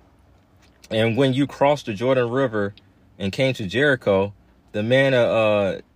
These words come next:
Jericho fought against you, as did the Amorites, the Perizzites, the Canaanites, the Hittites, the Girgashites, the Hivites, the Jebusites.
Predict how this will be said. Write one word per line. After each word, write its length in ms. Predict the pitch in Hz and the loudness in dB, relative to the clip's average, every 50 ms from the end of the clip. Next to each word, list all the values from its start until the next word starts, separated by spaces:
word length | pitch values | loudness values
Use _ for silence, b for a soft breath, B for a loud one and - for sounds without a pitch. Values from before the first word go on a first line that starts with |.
| - 92 | -16 -10
Jericho 640 | 92 113 135 139 139 - - 123 107 104 104 101 95 _ _ _ _ _ _ _ _ _ _ _ | -4 0 0 0 0 0 0 2 2 2 2 0 -6 _ _ _ _ _ _ _ _ _ _ _
fought 360 | - - - 127 139 - - | -8 0 2 4 4 4 2
against 420 | - 113 92 - 123 - - - - | 0 -2 -2 -2 -2 -4 -4 -6 -8
you, 200 | 95 90 117 170 _ _ _ _ _ - - - _ _ _ _ _ - - - _ | -6 -6 -6 -8 _ _ _ _ _ -20 -20 -20 _ _ _ _ _ -20 -20 -12 _
as 400 | - 117 120 120 120 117 110 107 | 0 2 2 4 2 0 0 -4
did 380 | 98 104 110 110 113 113 107 95 | -6 -2 -2 0 0 0 -2 -4
the 60 | - 104 | -4 -4
Amorites, 540 | 87 104 113 123 131 127 120 117 120 117 | -2 -2 0 2 2 4 4 4 2 0
the 80 | - 101 | -2 -6
Perizzites, 640 | - - 117 113 107 113 110 107 110 110 110 110 92 - | -4 -2 0 0 0 -2 -4 -2 0 0 0 0 0 -4
the 100 | 101 90 | -8 -8
Canaanites, 540 | - - 110 110 113 110 107 110 110 - | -6 -4 -4 -2 -2 -2 -2 -2 -4 -4
the 60 | - 90 | -6 -6
Hittites, 480 | 95 107 104 - - 113 110 104 101 | -4 -4 -4 -2 -2 0 0 -2 -2
the 300 | - 92 85 87 65 - | -6 -8 -8 -8 -8 -8
Girgashites, 720 | 90 - 107 110 101 110 104 - 107 104 104 95 87 - | -6 -4 -4 -2 -2 -4 -4 -2 -2 0 0 -2 -4 -6
the 220 | - 95 87 78 - b b b b b b b b b b b b b b b b _ _ _ _ _ _ _ _ _ - | -6 -4 -4 -4 -6 b b b b b b b b b b b b b b b b _ _ _ _ _ _ _ _ _ -8
Hivites, 520 | 104 117 135 127 110 120 113 113 107 95 | -2 -2 0 2 4 4 4 4 2 0
the 100 | - 101 | -6 -8
Jebusites. 840 | 92 85 107 113 110 110 107 98 - 110 107 131 - - - - - | -2 2 2 2 2 2 -2 -2 0 0 0 0 -2 -6 -12 -20 -20